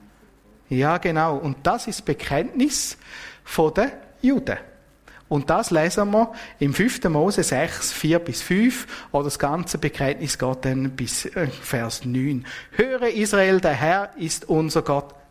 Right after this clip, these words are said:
der Herr ist einer. Und du sollst den Herrn, deinen Gott, lieben von ganzem Herzen,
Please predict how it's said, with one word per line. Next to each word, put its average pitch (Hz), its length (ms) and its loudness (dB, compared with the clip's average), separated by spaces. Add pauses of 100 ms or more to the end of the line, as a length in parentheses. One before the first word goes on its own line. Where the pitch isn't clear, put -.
der 120 80 -2
Herr 139 440 -2
ist - 340 -4 (120)
einer. 113 360 -6 (440)
Und 175 180 2
du 226 60 6
sollst 240 360 4
den 202 100 2
Herrn, 202 260 2
deinen 175 280 0
Gott, 185 220 2
lieben 262 540 6
von 175 220 0
ganzem 160 400 0
Herzen, 190 680 0